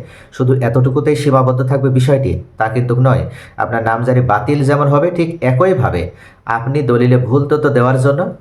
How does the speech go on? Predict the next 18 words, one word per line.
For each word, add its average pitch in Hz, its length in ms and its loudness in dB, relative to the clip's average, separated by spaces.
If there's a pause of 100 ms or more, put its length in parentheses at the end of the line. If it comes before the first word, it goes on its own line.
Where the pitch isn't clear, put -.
(100)
বা 113 160 -2
দলিলে 123 460 0
আপনি 123 260 0
এমন 117 300 0
কিছু 135 240 -2
প্রতারণা 120 540 0 (500)
যুক্ত 131 260 -2
করেছেন, 165 340 0
প্রতারণার 139 420 2
মাধ্যমে 127 240 2
এমন 127 160 4
কিছু 131 200 0
তথ্য 165 260 0 (680)
যেটা 127 280 2
এসিলার 135 460 2
মহোদয় 139 300 2
যদি 139 160 0
প্রমাণ 123 300 0